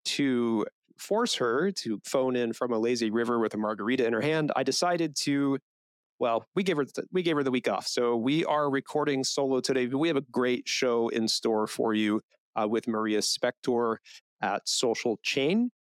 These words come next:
Before we get into the show this week, we wanna give a shout out to our show sponsors, and we highly recommend you go check out our amazing show sponsor, I C U C. They are experts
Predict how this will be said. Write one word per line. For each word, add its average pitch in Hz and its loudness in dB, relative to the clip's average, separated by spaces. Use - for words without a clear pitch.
Before 302 0
we 220 2
get 196 0
into 131 0
the 107 -2
show 110 0
this 127 -2
week, 127 -2
we - -6
wanna 226 0
give 156 -2
a 135 0
shout 156 0
out 127 0
to 123 0
our 104 0
show - 0
sponsors, 180 0
and 127 0
we 127 0
highly 170 0
recommend 117 -2
you 117 -8
go 135 0
check 147 -2
out 139 0
our 117 2
amazing 104 -2
show 104 -2
sponsor, 110 -2
I 131 0
C - -2
U 120 0
C. 82 -4
They 135 0
are 143 0
experts - -2